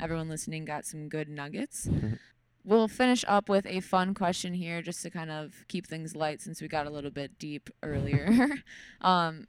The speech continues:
Speaker 1: if you had to choose your spirit animal, what would be your spirit animal?
Speaker 2: Mm. I usually would say a shark,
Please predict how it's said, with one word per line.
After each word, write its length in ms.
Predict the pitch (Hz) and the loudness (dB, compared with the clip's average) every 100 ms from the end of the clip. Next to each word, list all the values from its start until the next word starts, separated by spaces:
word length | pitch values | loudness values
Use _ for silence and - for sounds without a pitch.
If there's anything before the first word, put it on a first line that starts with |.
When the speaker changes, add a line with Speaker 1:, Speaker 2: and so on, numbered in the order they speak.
| - | -2
Speaker 1:
if 160 | 190 | 0
you 300 | 196 208 233 | 4 4 6
had 160 | 240 214 | 6 4
to 80 | 208 | 0
choose 320 | - 202 185 | 0 0 0
your 80 | 180 | -2
spirit 400 | - - 170 151 | -4 -4 -2 -2
animal, 320 | 151 147 147 | -6 -8 -8
what 180 | 147 - | -8 -8
would 120 | 151 | -8
be 80 | 151 | -6
your 100 | 143 | -8
spirit 380 | - - 143 - | -8 -8 -8 -8
animal? 340 | 76 58 - | -10 -10 -6
Speaker 2:
Mm. 480 | 110 117 110 98 95 - - - - - - - _ _ _ _ _ _ _ _ _ _ _ _ _ _ _ _ _ _ _ _ _ _ _ _ _ - - _ _ _ _ _ _ _ _ _ _ - - - | 0 2 4 2 -2 -6 -10 -8 -10 -12 -18 -20 _ _ _ _ _ _ _ _ _ _ _ _ _ _ _ _ _ _ _ _ _ _ _ _ _ -20 -20 _ _ _ _ _ _ _ _ _ _ -20 -10 0
I 60 | |
usually 300 | 101 120 131 | 4 4 6
would 140 | 104 95 | 4 4
say 160 | 101 | 2
a 80 | 92 | 2
shark, 540 | - - 98 92 - | 0 2 4 4 0